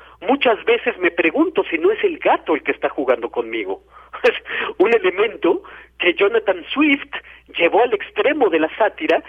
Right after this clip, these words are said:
en el último de los viajes de Gulliver, porque cuando Gulliver llega a la tierra de los Yahoo, se da cuenta de que ahí reinan los caballos, y los caballos ca-, ca-, cabalgan a lomos de los seres humanos. <laughs>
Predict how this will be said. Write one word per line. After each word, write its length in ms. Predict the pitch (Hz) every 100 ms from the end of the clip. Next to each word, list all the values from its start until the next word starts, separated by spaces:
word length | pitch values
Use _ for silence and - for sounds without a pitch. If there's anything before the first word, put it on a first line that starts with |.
| -
en 160 | - 170
el 120 | 175
último 400 | - 233 226 185
de 100 | 160
los 160 | 156 147
viajes 340 | 175 - 165
de 80 | -
Gulliver, 600 | - 311 359 196 151 - - - -
porque 260 | - 151 165
cuando 280 | - 165 160
Gulliver 500 | 196 240 214 151 143
llega 220 | 190 190
a 20 |
la 260 | 165 147 -
tierra 380 | 190 196 180 151
de 100 | 147
los 200 | 143 143
Yahoo, 580 | 175 - 285 202 381 - - - - _ _ - -
se 80 |
da 120 | 170 185
cuenta 380 | 220 233 202
de 100 | 180
que 120 | 165 147
ahí 140 | 156
reinan 480 | 165 190 220 208 185
los 160 | 151 -
caballos, 600 | 151 170 233 170 196 415 - - - - _
y 80 | 156
los 160 | 170 -
caballos 500 | 151 147 170 254 294 - - _
ca-, 320 | - 151 151 - -
ca-, 320 | 165 151 160
cabalgan 640 | - 156 220 339 - 165 453 - - - -
a 140 | 147
lomos 500 | 156 170 202 208 185
de 80 | 151
los 140 | 147 -
seres 240 | 185 185
humanos. 440 | 147 170 - - - - _
<laughs> 80 | -